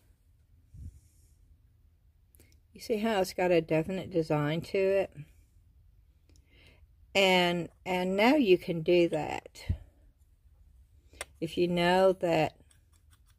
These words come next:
it's the top, especially with the casting powder. So I thought that was cool. Of course, these are just gonna be little candles. So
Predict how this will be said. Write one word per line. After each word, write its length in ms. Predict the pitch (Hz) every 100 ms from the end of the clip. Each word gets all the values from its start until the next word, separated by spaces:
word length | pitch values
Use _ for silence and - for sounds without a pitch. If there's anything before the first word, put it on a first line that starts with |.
| - _ -
it's 200 | 160 -
the 60 |
top, 600 | 156 - 311 208 311 - - _ _ _ - _
especially 460 | - - - - 151
with 180 | 160
the 60 | 156
casting 560 | - 170 180 - 147 151
powder. 580 | - - - - 147 - _ _ _ _ _ - _ _ _ _ _ _ _ _ -
So 200 | - 185 -
I 140 | 220
thought 180 | 247 208
that 180 | 175 104
was 140 | 156
cool. 380 | - - 139 82 - _ _ - _ -
Of 400 | - - _ -
course, 160 | 180
these 200 | 202 202
are 60 | 185
just 340 | - - 170
gonna 120 | - 175
be 80 |
little 520 | 160 165 170 170 170 165 - - - -
candles. 720 | - 185 165 156 156 190 - - _ _ _ - _ - _ - - - - _ _ _ - _ _ - _ - - - _ _ _ _ _ _ _ _ _ _ _ _ - -
So 340 | - 240 208